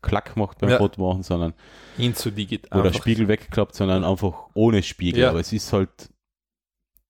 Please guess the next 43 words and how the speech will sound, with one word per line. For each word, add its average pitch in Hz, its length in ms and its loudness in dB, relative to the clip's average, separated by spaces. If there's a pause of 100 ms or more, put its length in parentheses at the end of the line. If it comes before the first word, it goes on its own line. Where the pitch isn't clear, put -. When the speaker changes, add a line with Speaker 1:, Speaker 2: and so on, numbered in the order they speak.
(160)
Speaker 1:
ja, 90 340 2 (220)
es - 180 -10
ist 110 220 -4
aber 95 160 0
dieselbe 92 340 0
Technik 98 360 -4
wie 95 60 2
bei 87 120 0
den 85 80 0
Speaker 2:
Klar, 165 200 2
Speaker 1:
Spiegel- 110 260 2
Speaker 2:
es 95 100 2
ist 143 140 -4
leicht, 127 180 0
es - 60 -2
ist - 40 -4
keine 120 440 0
Speaker 1:
Reflexkameras. 110 160 2
Speaker 2:
Mechanik 131 300 0
Speaker 1:
Es 98 80 -2
Speaker 2:
halt 110 80 -2
Speaker 1:
ist - 60 -10
keine 110 140 0
Speaker 2:
mehr 98 80 0
drin. 90 80 0
Speaker 1:
Mechanik 90 280 0
mehr 82 100 0
Speaker 2:
Ja. 110 120 2
Speaker 1:
drin, 78 100 -4
fertig. - 320 -4 (880)
Ähm, 80 460 2 (720)
das 95 200 -2
wird 87 140 2
einfach 82 260 -2
so 85 200 -4
sein. 80 440 -4 (140)
Damit 82 220 0
kann - 100 -6
man 87 80 0
die 87 60 -2
Kameras 90 400 -2
kompakter 107 460 -4
bauen. 101 360 2